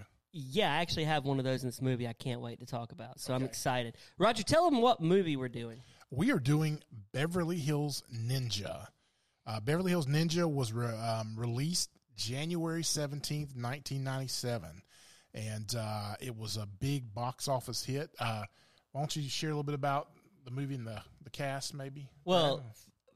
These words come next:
Speaker 1: f-, first off, that's, it had an eighteen million dollar budget,
Speaker 2: Yeah.
Speaker 1: which in today's money, which would be thirty-four million dollars. That's a lot of dough to spend on a fat ninja. Um,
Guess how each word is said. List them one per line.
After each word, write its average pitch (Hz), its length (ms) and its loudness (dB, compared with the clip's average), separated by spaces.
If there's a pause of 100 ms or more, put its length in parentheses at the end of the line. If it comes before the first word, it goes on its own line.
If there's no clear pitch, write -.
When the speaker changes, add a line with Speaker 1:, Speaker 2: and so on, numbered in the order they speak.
(280)
Speaker 1:
f-, - 220 -14
first 226 280 4
off, 120 300 0
that's, 131 400 -2
it - 200 -10
had 175 240 -2
an 127 220 -6
eighteen 170 640 -4
million 139 280 -2
dollar 120 260 -6 (180)
budget, 123 380 -2 (240)
Speaker 2:
Yeah. 104 200 -8
Speaker 1:
which 151 380 4 (100)
in 151 140 4
today's 151 500 2
money, 151 380 4
which 127 280 -4 (300)
would 135 140 -14
be 156 100 2
thirty-four 220 500 4
million 233 280 6
dollars. 170 360 6
That's 214 240 2
a 269 140 2
lot 262 560 2 (140)
of 214 300 4 (200)
dough 165 500 8 (440)
to 160 80 -2
spend 170 440 0
on 151 180 0
a 147 60 0
fat 143 340 2
ninja. 143 380 0 (500)
Um, 131 600 2